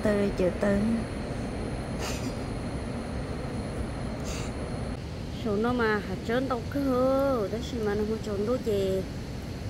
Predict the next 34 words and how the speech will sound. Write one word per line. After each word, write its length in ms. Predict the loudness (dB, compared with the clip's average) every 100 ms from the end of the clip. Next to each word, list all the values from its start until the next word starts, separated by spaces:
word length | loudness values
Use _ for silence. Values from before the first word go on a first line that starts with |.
| -4
Nhưng 120 | -2 -2 -4
chỉ 60 | -4 0
bỏ 180 | 0 0 -2
nó 60 | -4 0
tư, 140 | 0 2
nó 100 | 2
đi 140 | 2 0 0
bỏ 100 | -2
lúc 140 | 0 0
nhận 160 | 0 -2 -2
tăng 180 | -2 -2
sẽ 80 | -4 0
chị, 200 | 0 0 -2
chị. 60 | -6 -6 -8 -6 -6 -6 -6 -4 0
Bỏ 140 | 0
đi 120 | 0
số 120 | 0 -2
nó 80 | 0
mua 160 | 0 0 0
chơi 280 | 2 2 2
đó 80 |
nè. 120 | 2 2 -2 -6 -6 -6 -6 -6 -8 -6 -6
Thì 60 | -2
nó 100 | -2 0
bỏ 80 | -2 0
kìa 140 | 0 0
chị 60 | 0
mà 80 | 0 0
đi 60 | 0 0
bỏ 120 | -2
tí 80 | 0
nó 120 | 2 0 0
mua 80 | -2 -2
chơi, 140 | 0